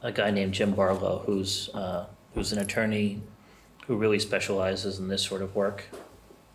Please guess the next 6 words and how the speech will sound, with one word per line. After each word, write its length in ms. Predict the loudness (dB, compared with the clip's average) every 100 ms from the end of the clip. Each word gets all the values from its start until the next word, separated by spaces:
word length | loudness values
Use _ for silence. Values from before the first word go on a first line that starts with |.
| -20 -20 -20 -20 -20 -14 -10
Um, 340 | -4 -2 -4 -6 -14 -20 -20 -20 -18 -6
not 200 | -2 -2
general 280 | 0 -2 -4
counsel, 460 | -4 -6 -4 -6
he's 200 | -6 -8
more 300 | -6 -6 -6